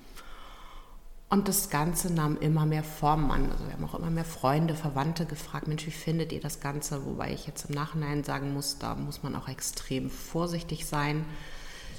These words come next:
Denn es sind viele dabei, die, die können sich das überhaupt nicht vorstellen. Für die ist das ein,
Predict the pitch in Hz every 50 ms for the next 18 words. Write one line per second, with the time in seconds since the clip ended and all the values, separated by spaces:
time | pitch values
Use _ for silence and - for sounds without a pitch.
0 | - - 160 165 180 170 - 170 170 - - - - - 180 175 170 170 165 165
1 | 160 160 160 147 147 147 147 147 147 - 147 147 147 139 135 139 139 - - -
2 | - - - - - - - - 156 156 160 156 151 156 - 156 151 - 147 143
3 | 143 139 135 - - 135 123 - - - 139 135 135 - - 131 127 131 - -
4 | 127 127 - - - 143 - - - - - 139 131 127 127 127 123 123 - -
5 | - -